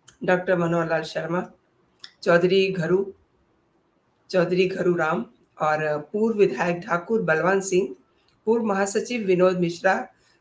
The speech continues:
कांग्रेस को छोड़ने वाले बड़े हाई profile चेहरे हैं। कांग्रेस ने, से इस्तीफा देने वाले इन सभी चौसठ नेताओं ने गुलाम नबी आज़ाद के लीडरशिप में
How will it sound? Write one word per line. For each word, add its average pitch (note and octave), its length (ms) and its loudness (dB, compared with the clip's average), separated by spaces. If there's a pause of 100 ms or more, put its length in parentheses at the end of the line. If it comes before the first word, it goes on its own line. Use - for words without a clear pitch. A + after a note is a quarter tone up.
(140)
कांग्रेस G#3+ 800 0 (420)
को A3 100 2
छोड़ने B3 480 4
वाले F3 440 2 (600)
बड़े C#4 640 6 (240)
हाई F#3 280 0
profile F3 600 0 (560)
चेहरे E3+ 280 2
हैं। D#3+ 340 -10 (1300)
कांग्रेस C#4+ 380 4
ने, D4+ 360 -2 (320)
से C4 280 8
इस्तीफा A#3+ 460 -2
देने G#3 240 0
वाले F#3+ 240 2
इन F#3+ 180 0
सभी F#3+ 320 2
चौसठ F#3+ 360 -4
नेताओं F3+ 400 -2
ने F3 240 -2
गुलाम D#3+ 280 -4
नबी D#3+ 400 -10
आज़ाद E3+ 360 -2
के D#3+ 300 -8 (500)
लीडरशिप F#3+ 600 6
में E3 320 0